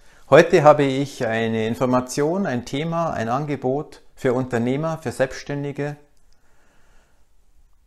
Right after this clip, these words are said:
oder Freiberufler, dass es, soweit ich das weiß, in dieser Form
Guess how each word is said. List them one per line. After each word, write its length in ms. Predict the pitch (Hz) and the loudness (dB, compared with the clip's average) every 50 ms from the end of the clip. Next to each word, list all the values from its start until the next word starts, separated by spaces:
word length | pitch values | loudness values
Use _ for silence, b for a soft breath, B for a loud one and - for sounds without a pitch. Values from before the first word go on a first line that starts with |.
| _ _ _ | _ _ _
oder 220 | - - - - | -2 -2 -2 0
Freiberufler, 800 | - 117 123 147 143 139 110 123 127 127 - 131 139 156 165 165 - - _ _ _ _ _ _ - _ _ _ - - - - _ - _ - - _ - - - _ - - - - - - - _ - _ _ _ _ _ _ _ _ - - - _ - | 2 2 2 2 2 -2 -2 -2 -4 -4 -4 -6 -6 -6 -8 -10 -14 -20 _ _ _ _ _ _ -20 _ _ _ -20 -20 -20 -20 _ -20 _ -20 -20 _ -20 -20 -20 _ -20 -20 -20 -20 -20 -20 -20 _ -20 _ _ _ _ _ _ _ _ -20 -20 -20 _ 4
dass 260 | 131 135 135 - - | 4 4 4 4 0
es, 540 | 143 135 131 127 - - - - - - _ | -4 -4 -4 -6 -10 -12 -14 -16 -18 -20 _
soweit 340 | - - 127 117 123 123 139 | -10 -8 -2 0 0 0 0
ich 140 | 143 143 - | -2 -8 -8
das 220 | - 143 - - | -10 -12 -10 -2
weiß, 480 | - 113 117 120 135 147 147 - - - | 2 2 2 4 2 -2 -6 -8 -12 -16
in 220 | - - 147 127 | -12 -10 -8 -6
dieser 260 | 120 135 131 131 131 123 | -6 -6 -4 -4 -4 -6
Form 580 | - - 113 117 123 131 139 147 147 143 139 | -4 -2 0 0 0 0 -2 -6 -10 -10 -14